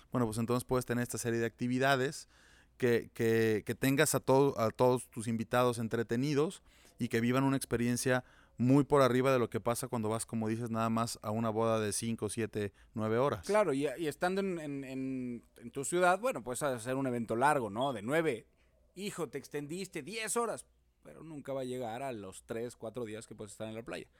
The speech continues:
Speaker 1: Claro. Sí, o, o el agregar tal vez la tornaboda, una comida al día siguiente, un poquito un brunch para crudear un poquito a los
Speaker 2: Ujú.
Speaker 1: invitados que se le pasaron las cucharadas, tal. Pero sí, no pasa de ahí,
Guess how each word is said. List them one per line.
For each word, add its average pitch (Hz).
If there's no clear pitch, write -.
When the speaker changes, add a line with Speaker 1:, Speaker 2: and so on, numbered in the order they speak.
Speaker 1:
Claro. 107
Sí, 214
o, 175
o 135
el 139
agregar 135
tal 147
vez 143
la 143
tornaboda, 131
una 131
comida 127
al 117
día 123
siguiente, 120
un 120
poquito 110
un 117
brunch 123
para 113
crudear 117
un 123
poquito 110
a 110
los 107
Speaker 2:
Ujú. 113
Speaker 1:
invitados 110
que -
se -
le 101
pasaron 107
las 107
cucharadas, 113
tal. 151
Pero 143
sí, 175
no 147
pasa 147
de 123
ahí, 120